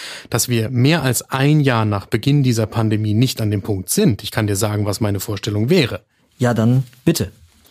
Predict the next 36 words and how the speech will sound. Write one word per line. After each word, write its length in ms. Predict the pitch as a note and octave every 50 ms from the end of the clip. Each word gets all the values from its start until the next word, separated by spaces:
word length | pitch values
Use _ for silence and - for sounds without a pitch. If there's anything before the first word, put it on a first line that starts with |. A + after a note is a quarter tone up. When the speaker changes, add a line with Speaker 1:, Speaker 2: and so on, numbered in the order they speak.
| - - - - - - - _ _ _ _ _ -
Speaker 1:
Ich 120 | - -
kenne 200 | - D#3+ F#3+ A3
die 100 | A#3 G3+
Argumente, 720 | - E3 E3 E3+ D#3 C#3 C3+ C#3+ C#3+ - D3+ D3 C#3+ C3 - _
erstens, 480 | - C#3 C#3 C3+ - - D3 C3+ - -
die 100 | - C3
Menschen 300 | B2+ C3 B2+ - - C#3
müssen 180 | C3+ A#2+ - A#2
arbeiten 460 | - B2+ B2 B2 B2+ B2 A#2+ - B2
gehen 220 | A2 B2 A#2 A#2
können, 220 | A2+ - B2 A#2+ A#2
damit 200 | A#2 A#2 B2+ -
sie 80 | E3
Geld 240 | D3+ - D3+ D#3 C#3+
verdienen. 460 | - - A2+ G2+ G#2+ G#2 A2+ A#2+ B2 B2+
Ich 120 | B2+ -
kenne 180 | - C3+ B2+ B2+
die 80 | B2+ A#2+
Argumente, 760 | B2 A#2+ B2+ B2 B2+ B2+ C#3 D3+ D3 D#3 D3+ D3 D3 - - -
zweitens, 380 | - - B2+ B2 B2 B2+ -
die 100 | - C3+
Kinder 320 | A2 - - F#3 F3+ E3+ D3
müssen 260 | C#3+ C3+ - C3+ A#2+
in 60 | A#2
die 80 | A2+ A2
Schule 400 | - - - F#3+ G3+ F#3+ C#3+ A2
gehen, 340 | - A2+ A#2 B2+ C#3+ C#3
weil 140 | A#2+ A#2 A2+
Bildung 460 | G#2+ A2 C3 C#3+ D#3 D#3 D#3 D3+ C#3
und 80 | A#2+ A#2
auch 180 | A2 G#2+ A#2+ A2
der 100 | B2 A2+
soziale 440 | A2 A2+ G2+ - B2 A2 G#2 A2
Kassenverbund 720 | - - A2+ G#2+ - C#3+ B2+ C3 B2 A#2+ C3 C3+ C#3 B2+ -
wichtig 400 | - C3+ D3+ - - - D3 C3
sind. 320 | - - G#2 - A2+ -